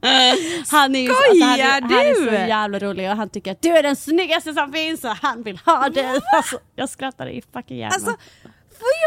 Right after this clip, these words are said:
Speaker 2: jag, får jag säga en rolig sak där? Jag måste säga en jätterolig sak. Eller alltså, så här,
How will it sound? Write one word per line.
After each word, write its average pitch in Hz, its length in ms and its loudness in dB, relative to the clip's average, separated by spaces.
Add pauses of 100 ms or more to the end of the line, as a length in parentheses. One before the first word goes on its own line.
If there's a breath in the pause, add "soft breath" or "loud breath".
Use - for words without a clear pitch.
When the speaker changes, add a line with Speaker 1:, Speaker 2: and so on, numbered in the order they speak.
Speaker 2:
jag, 381 280 -8
får 480 120 -6
jag 427 100 -6
säga 285 340 -4
en 202 60 -6
rolig 180 280 -12
sak 160 220 -12
där? 185 120 -4
Jag 254 160 -6
måste 302 200 -8
säga 202 120 -6
en 170 60 -10
jätterolig 170 340 -14
sak. - 100 -20 (320 soft breath)
Eller 330 160 -2
alltså, 330 160 -6
så 226 100 -6
här, 190 220 -6